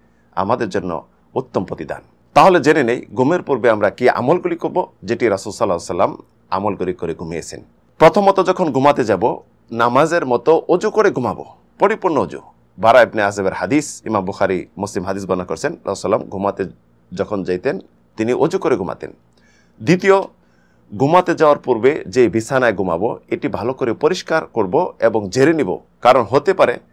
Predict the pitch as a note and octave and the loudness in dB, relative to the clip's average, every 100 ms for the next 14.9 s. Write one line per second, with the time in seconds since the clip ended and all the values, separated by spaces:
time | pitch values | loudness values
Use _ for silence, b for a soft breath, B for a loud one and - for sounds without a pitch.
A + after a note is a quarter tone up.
0 | _ F3+ B2 E3 D#3+ - D3 - G#3 - | _ -4 -2 0 -2 -6 -8 -6 -10 -4
1 | E3 E3 D#3 D3+ C#3+ C3 - A#2+ A2 A#2+ | -2 -2 0 2 4 4 2 0 0 2
2 | B2 G#2+ G2+ G2 A2 D3+ _ _ _ F2+ | 4 2 0 -2 -4 -6 _ _ _ -12
3 | F#2 F#2 D#3+ - _ - - G#2+ A2+ G2 | -8 -6 -8 -12 _ -18 -6 -6 -4 -8
4 | - - D#2+ D2 - b b b b _ | -8 -12 -8 -8 -8 b b b b _
5 | _ _ F#3 F#3 G#3 G#3+ - - G#2 B2 | _ _ -2 0 4 4 2 -2 4 6
6 | E3 - C#3 C3 - E3 G#2+ F2+ _ F2+ | 4 4 4 4 -2 -4 -4 -12 _ 2
7 | A#2+ D3 - A#2+ A2 F2+ F#2 D2+ B1 - | 4 4 2 2 2 -2 -2 -4 -6 -16
8 | _ _ _ _ _ _ - C#3 G3+ - | _ _ _ _ _ _ 0 2 4 2
9 | A#2 - G2 A#2 C3 C#3 G#2+ G2+ F#2 - | 0 0 -4 -2 0 -2 0 0 0 -6
10 | F#2 C#3+ - _ _ - F#2 F2+ A#2+ - | -4 -4 -6 _ _ -8 -4 0 0 -2
11 | _ _ _ _ G2 A#2+ C3 F3+ - _ | _ _ _ _ -2 0 2 0 -4 _
12 | F#2 A2+ D3+ D#3+ D3+ - D#3 - _ _ | 0 2 2 -2 -8 -8 -10 -10 _ _
13 | _ - G2 A#2 A#2+ A2+ - C3+ G2+ G2+ | _ -2 4 4 4 2 0 0 2 0
14 | G2 A2 F#2 E2+ - - F#2 C#2+ - | 0 -4 -4 -6 -8 -8 -6 -6 -8